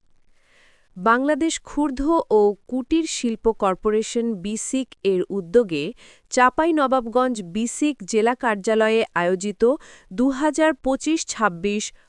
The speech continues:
অর্থ বছরে তৃতীয় ব্যাচে পঁচিশ নতুন উদ্যোক্তাদের নিয়ে পাঁচ দিনব্যাপী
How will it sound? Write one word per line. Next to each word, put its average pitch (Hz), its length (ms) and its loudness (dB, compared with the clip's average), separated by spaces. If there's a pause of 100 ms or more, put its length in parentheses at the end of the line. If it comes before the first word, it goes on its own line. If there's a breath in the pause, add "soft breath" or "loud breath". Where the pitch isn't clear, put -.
(100)
অর্থ 226 380 2
বছরে 240 640 2 (320 soft breath)
তৃতীয় 294 460 2
ব্যাচে 180 520 0 (340 soft breath)
পঁচিশ 277 560 2
নতুন 269 500 4
উদ্যোক্তাদের 240 840 0
নিয়ে 240 260 2
পাঁচ 240 500 0
দিনব্যাপী 208 720 -2